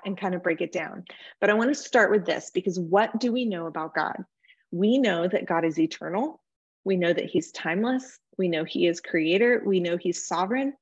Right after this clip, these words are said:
We know he's omniscient. His omniscience is something I think we still very often think linearly about. So we think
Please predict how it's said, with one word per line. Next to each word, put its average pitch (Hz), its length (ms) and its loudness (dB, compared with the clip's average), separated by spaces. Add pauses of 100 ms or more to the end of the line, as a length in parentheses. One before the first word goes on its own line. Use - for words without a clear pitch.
We 196 100 2
know 190 180 2
he's 190 240 -4
omniscient. 160 680 -6 (760)
His 277 300 6
omniscience 226 840 4
is 196 140 6
something 196 440 2
I 180 100 -4
think 277 320 0
we 220 280 4
still 208 400 2
very 185 320 4
often 175 340 -2
think 175 240 -4
linearly 165 840 -4 (120)
about. - 440 -4 (340)
So 202 480 6 (260)
we 233 280 6
think 208 440 2